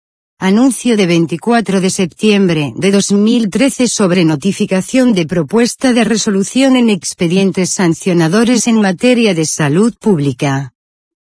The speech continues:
Notificaciones. Anuncio de veinticuatro de septiembre de dos mil trece sobre notificación de resolución en expedientes sancionadores en materia de salud pública. Notificaciones.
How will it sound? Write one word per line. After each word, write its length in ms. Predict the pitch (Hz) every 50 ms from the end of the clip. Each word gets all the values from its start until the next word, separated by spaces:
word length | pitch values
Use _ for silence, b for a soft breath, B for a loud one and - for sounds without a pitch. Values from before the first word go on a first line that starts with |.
| _ _ _ _ _ _ -
Notificaciones. 1400 | - 208 233 269 285 - 269 233 - 220 - 190 175 165 - 220 196 160 143 135 135 139 135 - - - - _ _ _ _ _ _ _ _ _ -
Anuncio 540 | 185 190 208 247 269 254 - - 247 240 214
de 100 | 202 175
veinticuatro 760 | 170 170 170 160 - 165 - - 233 233 233 175 185 196 180
de 80 | 190
septiembre 800 | 180 - 196 180 - - - 214 208 202 196 190 170 156 151 143 -
de 180 | - 147 185 202
dos 200 | 202 196 - 196
mil 380 | 202 202 214 226 247 233 214
trece 400 | 170 - 240 277 - - 254 240
sobre 340 | - - 214 190 170 185 185
notificación 1000 | 160 156 151 131 196 196 - 214 196 - 190 185 - - 254 285 285 285 277 262
de 140 | 220 214 202
resolución 720 | 214 226 202 - 226 196 190 196 - - 254 269 269 262
en 140 | 254 240 226
expedientes 800 | 208 160 - - - - 185 165 175 196 196 190 170 185 180 175
sancionadores 1000 | - - 190 165 165 - - 196 175 170 165 156 180 220 233 226 254 220 -
en 140 | 240 226 220
materia 520 | 208 190 180 - - 247 247 233 233 208 180
de 120 | 160 156
salud 500 | 147 - - 156 139 143 180 220 240 -
pública. 760 | _ - 220 190 147 143 143 123 - 151 139 135 135 139 127 - _ _ _ _ _ _ _ _ _ _ _ _ _ _ _ _ _ _
Notificaciones. 1400 | - 190 220 254 285 240 - 262 220 - 208 - 190 180 - - 220 180 151 139 135 135 139 135 - - - -